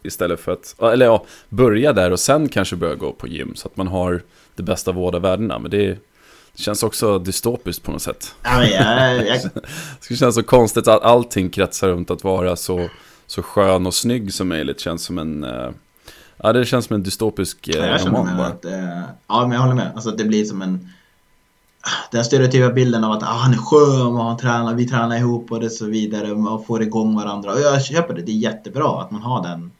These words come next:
Speaker 2: connection. Men
Speaker 1: Mm.
Speaker 2: ibland känns det som att folk är stöpt i samma form och letar efter samma sak, men de egentligen inte vet vad de egentligen vill ha.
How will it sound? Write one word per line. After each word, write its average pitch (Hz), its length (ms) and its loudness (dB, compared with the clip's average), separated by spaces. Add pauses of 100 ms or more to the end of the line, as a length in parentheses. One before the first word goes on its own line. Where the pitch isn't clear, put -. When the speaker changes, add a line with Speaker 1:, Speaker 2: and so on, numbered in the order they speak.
(220)
Speaker 2:
connection. - 380 -6
Men 90 100 -4
Speaker 1:
Mm. 87 220 -6 (280)
Speaker 2:
ibland 117 260 2
känns 123 120 2
det 107 60 -6
som 104 140 -8
att 101 160 -8 (360)
folk 107 260 -4
är 107 40 -12
stöpt - 520 -2
i 101 40 -14
samma 95 320 -4
form 95 220 -2
och 98 60 -6
letar 98 240 -8
efter - 120 -20
samma 92 240 -4
sak, 95 340 -6
men 95 180 -4
de 95 120 -4
egentligen 98 300 -8
inte 90 100 -6
vet 87 260 -8
vad 90 100 -6
de 92 120 -2
egentligen 92 440 -4
vill 90 140 -2
ha. - 260 -6